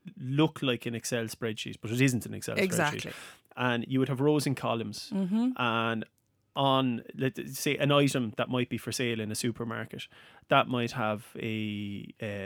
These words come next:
Speaker 1: a, a column that is the supplier who supplies this. It might have a, a price, a unit price. That might be another column. It might have a quantity, which is a number of items that are currently on the shelf. It might have a, a, an expiration date,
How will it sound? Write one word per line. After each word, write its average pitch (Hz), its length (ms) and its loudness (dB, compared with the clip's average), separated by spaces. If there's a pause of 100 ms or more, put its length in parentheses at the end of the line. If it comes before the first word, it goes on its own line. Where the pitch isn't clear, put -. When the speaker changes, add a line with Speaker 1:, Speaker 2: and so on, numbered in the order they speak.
(260)
Speaker 1:
a, 110 480 -8
a 123 60 -12
column 139 480 8 (180)
that 120 160 0
is 113 260 -2
the 127 100 -4
supplier 123 380 0
who 123 120 0
supplies 120 460 -2
this. - 380 -6
It 123 160 -6
might 120 280 -4
have 113 340 -6
a, 110 260 -8
a - 60 -8
price, - 560 0
a 147 60 -2
unit 147 380 6
price. - 460 -2 (220)
That 135 120 4
might 127 180 2
be 127 100 0
another 120 220 -2
column. 117 440 -6 (300)
It 117 100 -2
might 131 220 4
have 120 280 0
a 107 60 -8
quantity, 135 500 0
which 110 140 -6
is 117 100 -4
a 127 40 0
number 120 260 -2
of - 240 -10 (300)
items 123 320 4
that 117 100 0
are 110 60 -2
currently 123 400 0
on 110 140 -4
the 107 60 -4
shelf. 127 540 2 (320)
It 110 60 -10
might 120 200 -2
have 120 220 -4
a, 107 260 -4
a, 110 260 -4
an 110 80 -6
expiration 135 580 2
date, 120 180 -2